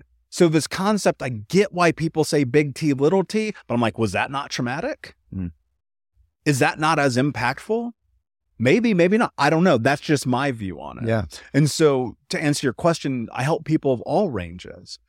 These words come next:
Speaker 1: It's wild to me, dude. Like, I had this idea, persona in my brain, 'cause my background's really branding and marketing,
Speaker 2: Yeah.
Speaker 1: right? And I was like, "I know my customer persona. They're gonna look like this, act like this, be from this environment."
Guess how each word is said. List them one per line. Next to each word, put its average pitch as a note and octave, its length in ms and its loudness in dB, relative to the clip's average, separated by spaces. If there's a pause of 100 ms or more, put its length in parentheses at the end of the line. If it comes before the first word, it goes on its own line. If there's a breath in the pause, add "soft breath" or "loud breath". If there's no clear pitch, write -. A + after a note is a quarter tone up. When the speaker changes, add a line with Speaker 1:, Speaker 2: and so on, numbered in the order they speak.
Speaker 1:
It's F3+ 180 2
wild E3 520 2
to D3 100 -4
me, G#2+ 200 -2
dude. G#2+ 320 -4
Like, B2 280 -2 (200 loud breath)
I D#3+ 180 0
had G3+ 300 0
this E3 260 2 (220)
idea, C#3 720 2 (160)
persona C#3 640 0
in A#2 160 -4
my D3+ 140 2
brain, B2+ 180 2
'cause B2 140 -2
my C3+ 100 4
background's C3 420 0
really A#2 140 2
branding G#2+ 340 -2
and F#2+ 80 -4
marketing, - 600 -12
Speaker 2:
Yeah. A2 80 0
Speaker 1:
right? A#2 180 -2 (400)
And C#3 140 2
I C#3+ 40 4
was D#3 160 2
like, C3 220 4
"I F#3 160 0
know G#3 160 4
my F3 140 2
customer D3+ 480 -4
persona. C3 600 -6 (160 soft breath)
They're C3+ 120 2
gonna C#3+ 160 2
look B2 240 -2
like E3 180 4
this, D3+ 260 4
act C3+ 200 2
like C#3 180 0
this, B2 220 0
be A#2+ 160 -2
from A#2+ 180 -4
this A2+ 180 -4
environment." A2+ 640 -2